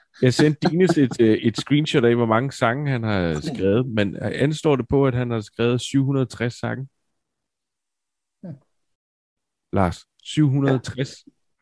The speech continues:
Speaker 1: Ikke hundrede tres. Syv hundrede tres
Speaker 3: Ja,
Speaker 1: sange.
Speaker 3: det er va-, det er helt sindssygt.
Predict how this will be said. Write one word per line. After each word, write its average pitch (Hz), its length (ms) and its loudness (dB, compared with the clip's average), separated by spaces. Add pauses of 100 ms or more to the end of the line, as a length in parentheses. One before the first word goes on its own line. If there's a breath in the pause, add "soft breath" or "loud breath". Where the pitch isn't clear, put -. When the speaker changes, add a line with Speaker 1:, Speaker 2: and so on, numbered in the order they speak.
(100)
Speaker 1:
Ikke 127 140 -4
hundrede 147 320 0
tres. 110 320 -4 (460)
Syv - 440 0 (380 soft breath)
hundrede 214 480 6
tres - 420 0 (200)
Speaker 3:
Ja, 85 60 8
Speaker 1:
sange. 92 180 2
Speaker 3:
det 87 140 6
er 82 40 4
va-, - 540 -4
det 92 160 6
er 90 40 6
helt 95 200 0
sindssygt. - 440 -8